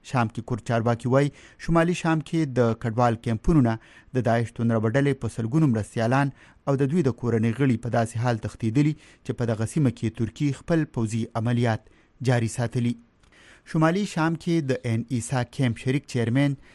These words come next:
جلال عیاف ویلي، د داعش سره تړاو لرونکي خووشه اتنیم سوه خارجي توندلارې تښتېدلي، چې پکې د برتانیې، آیرلینډ، روس، پاکستان، بنگلاديش او انډونیشیا سره تعلق لرونکي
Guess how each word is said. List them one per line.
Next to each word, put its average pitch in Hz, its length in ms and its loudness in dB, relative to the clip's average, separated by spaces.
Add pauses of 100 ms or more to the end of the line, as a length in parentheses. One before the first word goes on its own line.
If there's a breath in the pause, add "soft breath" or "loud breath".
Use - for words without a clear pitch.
(240 soft breath)
جلال 117 400 0
عیاف 127 340 0
ویلي، 151 300 2 (440 loud breath)
د 139 100 4
داعش 156 220 4
سره 147 240 0 (120)
تړاو 113 300 2
لرونکي 135 400 0 (140)
خووشه 151 360 0 (180)
اتنیم 185 340 -2
سوه 113 260 -2
خارجي 120 400 -2
توندلارې 113 460 2
تښتېدلي، 117 460 -2 (320 soft breath)
چې - 140 -4
پکې 123 320 0
د 110 120 0
برتانیې، 117 520 0 (460 soft breath)
آیرلینډ، 131 480 0 (340)
روس، 147 220 0 (280)
پاکستان، 135 640 -4 (320 soft breath)
بنگلاديش 117 560 -2 (460 soft breath)
او 131 80 4
انډونیشیا 151 720 0
سره 113 260 -2
تعلق 110 300 -4
لرونکي 120 360 0